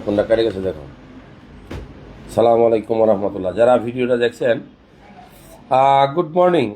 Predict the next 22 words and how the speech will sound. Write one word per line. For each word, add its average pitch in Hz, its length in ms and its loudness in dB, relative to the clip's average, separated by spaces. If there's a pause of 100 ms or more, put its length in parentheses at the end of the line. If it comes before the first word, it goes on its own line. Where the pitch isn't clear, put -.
আজকে 160 500 -2
জুম্মার 160 400 -2
দিন, 160 240 -4
পবিত্র 151 380 -6
জুম্মার 139 320 0
দিন। 143 180 0
আশা 131 200 2
করি 143 200 -2
সবাই 135 220 2
সুস্থ 135 320 -8
আছেন, 147 260 2
সুন্দর 160 320 0
আছেন। 139 320 2 (1200)
এই 147 160 2
মুহূর্তে 202 440 4
যারা 185 240 6
ভিডিওটা 170 360 -2
দেখছেন, 175 400 -2
একটু 175 220 -8
মন্তব্য 156 480 -4
শেয়ার 143 300 2
করবেন। 160 320 0